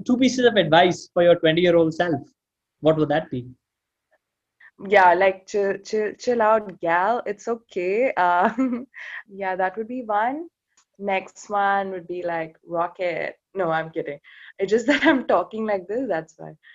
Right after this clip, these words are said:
Speaker 2: I think not be so influenced by others. But I think that you can't control, nah?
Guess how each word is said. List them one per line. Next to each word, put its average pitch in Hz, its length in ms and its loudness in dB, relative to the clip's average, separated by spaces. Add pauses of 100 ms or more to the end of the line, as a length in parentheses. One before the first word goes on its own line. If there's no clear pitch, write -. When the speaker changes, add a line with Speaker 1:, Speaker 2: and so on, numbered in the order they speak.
(120)
Speaker 2:
I 190 220 6
think 190 600 -8 (360)
not 196 360 2
be 226 140 -4
so 277 360 2
influenced 185 840 -2
by 208 180 4 (180)
others. 160 720 -4 (200)
But 294 140 8
I 370 80 10
think 494 220 6
that 302 140 8
you 339 100 2
can't 415 260 2
control, 196 560 2
nah? 151 340 -2